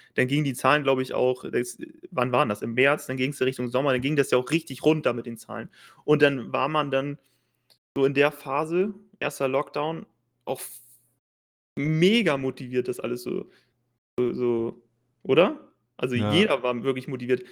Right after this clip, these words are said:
Speaker 1: Da gab's noch nicht so dieses nervige, dass da irgendwelche Querdenker irgendwie so waren. Und
Speaker 2: Aber hättest
Speaker 1: weiß
Speaker 2: du
Speaker 1: ich
Speaker 2: gedacht,
Speaker 1: nicht.
Speaker 2: dass wir jetzt ein Jahr später immer noch im Lockdown sitzen?
Speaker 1: Nein, nicht in der Pha-, also, nicht dann.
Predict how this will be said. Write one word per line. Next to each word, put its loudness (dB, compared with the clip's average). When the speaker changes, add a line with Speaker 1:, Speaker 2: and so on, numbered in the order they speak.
Speaker 1:
Da 0
gab's 2
noch -4
nicht -6
so -4
dieses -8
nervige, -4
dass -4
da 0
irgendwelche -2
Querdenker 0
irgendwie -4
so -4
waren. 0
Und 2
Speaker 2:
Aber 2
hättest 4
Speaker 1:
weiß -6
Speaker 2:
du -2
Speaker 1:
ich -4
Speaker 2:
gedacht, 4
Speaker 1:
nicht. -6
Speaker 2:
dass -4
wir 2
jetzt -2
ein -6
Jahr -4
später -6
immer -8
noch -8
im -10
Lockdown -6
sitzen? -10
Speaker 1:
Nein, 0
nicht 6
in 4
der 4
Pha-, -6
also, 2
nicht -4
dann. -2